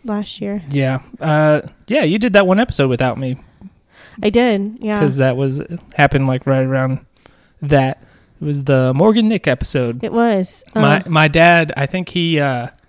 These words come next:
Speaker 2: he didn't know that I hadn't done that episode. Like, I, he didn't know. Like, he saw the episode come up in his feed, and he was like,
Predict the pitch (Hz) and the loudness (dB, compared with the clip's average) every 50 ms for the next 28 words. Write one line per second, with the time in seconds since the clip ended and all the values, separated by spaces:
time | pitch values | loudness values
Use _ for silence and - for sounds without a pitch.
0 | _ _ _ _ _ _ _ _ _ _ _ _ _ - - 143 147 180 208 190 | _ _ _ _ _ _ _ _ _ _ _ _ _ -6 -4 0 2 2 2 2
1 | 160 156 151 147 143 139 143 143 131 127 123 - 139 127 123 127 127 127 - 156 | 0 -2 0 2 2 2 2 2 2 0 -2 -2 -2 -2 -2 -2 -2 -2 -2 -4
2 | 151 143 139 131 135 131 135 143 151 151 165 165 156 - - - 190 190 190 185 | -4 -4 -4 -4 -4 -4 -2 0 0 0 -2 -2 -4 -4 -4 -2 -2 -2 -2 -4
3 | 180 - _ _ _ _ _ _ _ _ _ _ _ _ _ _ 151 143 - 139 | -6 -10 _ _ _ _ _ _ _ _ _ _ _ _ _ _ -8 -6 -4 -2
4 | 131 131 - - - _ _ _ _ 165 147 135 135 131 131 131 131 131 131 - | -4 -4 -6 -8 -16 _ _ _ _ -2 0 0 0 0 0 2 2 0 0 -2
5 | - 151 160 127 131 - 160 151 - 180 165 165 160 160 151 147 139 139 - - | -4 -4 -4 -2 -2 -2 -2 0 2 4 4 6 4 4 4 4 2 2 2 0
6 | - 180 151 - - 165 151 - - 156 143 127 - - 151 143 147 151 143 131 | 2 0 0 2 2 0 0 0 -2 -4 -4 -6 -4 -4 -2 -2 -2 -2 -2 -4
7 | 131 127 127 123 110 110 - - | -4 -4 -4 -6 -8 -8 -10 -14